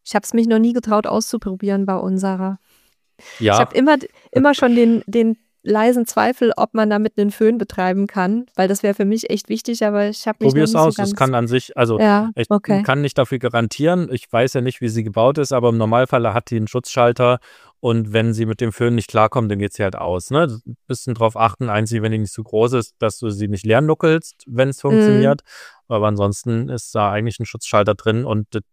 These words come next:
Speaker 2: geht, also schaltet einfach ab.
Speaker 1: Okay. Und ein Diskussionspunkt, den wir, glaube ich, auch schon in einer vergangenen Folge mal behandelt hatten,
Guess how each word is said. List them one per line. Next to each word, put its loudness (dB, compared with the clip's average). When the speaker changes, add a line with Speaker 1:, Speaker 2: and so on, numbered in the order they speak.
Speaker 2:
geht, -4
also -6
schaltet 0
einfach -4
ab. -6
Speaker 1:
Okay. -2
Und 6
ein 2
Diskussionspunkt, -2
den 2
wir, 2
glaube 0
ich, -6
auch -2
schon -2
in -2
einer 0
vergangenen 2
Folge 2
mal 2
behandelt 0
hatten, -4